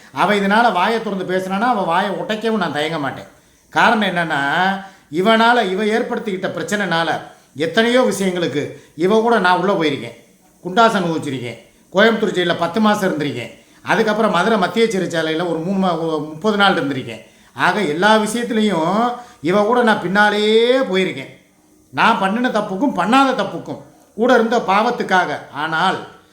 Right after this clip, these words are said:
எனக்கு ஒரு பிரச்சனை, இன்னைக்கு எனக்கு, நான் ஒரு இக்கட்டான நிலைமையில இருக்கேன். சரி, இதுக்கு என்ன சொல்யூஷன் அப்படின்னு கேட்டா, ஒண்ணு அதுக்கு ஒரு ஆலோசனை சொல்லணும், இல்லையா, "நான் இருக்கேன் உன் பின்னாலன்னு" சொல்லி எதிர்த்து நிக்கணும். ஆக,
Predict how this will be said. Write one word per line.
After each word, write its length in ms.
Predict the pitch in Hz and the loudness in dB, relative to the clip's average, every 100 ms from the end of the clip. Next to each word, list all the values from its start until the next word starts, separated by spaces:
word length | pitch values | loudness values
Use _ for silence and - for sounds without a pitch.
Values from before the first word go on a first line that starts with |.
| _ - | _ -6
எனக்கு 340 | 160 214 214 | -2 -2 -2
ஒரு 120 | 185 | -4
பிரச்சனை, 380 | 160 156 190 185 - - - _ _ | -4 -2 0 -2 -4 -12 -20 _ _
இன்னைக்கு 260 | 143 185 175 | -4 -2 -2
எனக்கு, 200 | 170 156 | -2 -2
நான் 160 | 160 | -2
ஒரு 120 | 165 | -2
இக்கட்டான 560 | 160 180 180 196 202 170 | -2 -2 0 0 0 -2
நிலைமையில 340 | 190 190 156 | 0 0 0
இருக்கேன். 460 | 156 165 160 131 - - _ | -2 -4 -6 -6 -12 -20 _
சரி, 200 | - 185 | -2 0
இதுக்கு 200 | 185 151 | 0 0
என்ன 220 | 175 214 208 | 0 2 0
சொல்யூஷன் 560 | 175 214 - 165 113 - - | 0 0 0 -4 -4 -12 -8
அப்படின்னு 280 | 139 180 175 | -4 -2 -2
கேட்டா, 680 | 160 156 143 147 170 185 185 - - 147 | -4 -2 -2 0 2 2 -2 -10 -12 -4
ஒண்ணு 160 | 180 | 0
அதுக்கு 320 | 226 233 196 185 | 4 4 2 0
ஒரு 100 | 165 | 2
ஆலோசனை 440 | 180 208 175 151 | 2 0 -2 -4
சொல்லணும், 340 | 143 139 113 - _ _ - | -4 -6 -6 -12 _ _ -6
இல்லையா, 640 | 185 233 202 202 185 110 - - _ _ | 2 4 6 4 2 -2 -10 -20 _ _
"நான் 220 | 123 156 | -8 -2
இருக்கேன் 280 | 180 214 202 | -2 0 -2
உன் 180 | 165 135 | -2 -4
பின்னாலன்னு" 420 | 151 175 170 165 | 0 2 2 -2
சொல்லி 200 | 160 214 | -2 0
எதிர்த்து 340 | 175 202 - | 0 -2 -2
நிக்கணும். 420 | 165 139 180 143 - - _ _ _ 117 | -2 0 -2 -2 -6 -20 _ _ _ -4
ஆக, 300 | 147 175 | 0 2